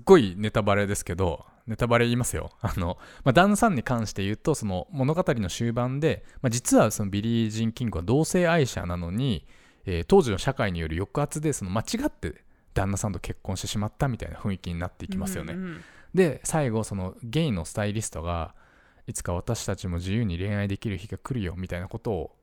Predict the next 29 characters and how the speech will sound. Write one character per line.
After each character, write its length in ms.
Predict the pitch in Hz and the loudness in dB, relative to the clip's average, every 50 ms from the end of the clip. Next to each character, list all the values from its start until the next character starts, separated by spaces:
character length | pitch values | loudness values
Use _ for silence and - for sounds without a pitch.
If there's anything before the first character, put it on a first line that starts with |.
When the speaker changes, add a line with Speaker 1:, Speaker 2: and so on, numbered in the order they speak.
| _ - - | _ -20 -14
Speaker 1:
あ 120 | 110 90 | -12 -12
の、 340 | 82 80 78 71 71 - - - _ | -10 -10 -12 -14 -14 -16 -20 -20 _
ビ 100 | 110 104 | -8 -6
リ 80 | 92 92 | -4 -4
ー・ 40 | 87 | -4
ジ 100 | - 95 | -4 -4
ー 60 | 90 | -6
ン・ 40 | 90 | -6
キ 120 | - 101 | -6 -6
ン 60 | 95 | -6
グ 60 | 82 | -6
に 100 | 80 80 | -6 -4
言 240 | 87 98 98 98 95 | -4 -4 -2 -4 -4
う 80 | 92 - _ _ _ _ - | -6 -10 _ _ _ _ -10
シ 160 | - - 113 | -6 -4 -2
ー 40 | 90 | -2
ン 20 | |
が 80 | 87 90 | -2 -2
あ 40 | |
る 60 | 92 87 | -2 -2
じ 60 | 85 | -4
ゃ 20 | |
な 40 | 76 | -6
い 20 | |
で 40 | - | -8
す 60 | - | -10
か。 100 | - - - | -12 -12 -12
Speaker 2:
Yep, 240 | 190 180 175 170 214 - - - | -10 -10 -10 -10 -12 -14 -14 -12
yep. 140 | - - - | -10 -10 -10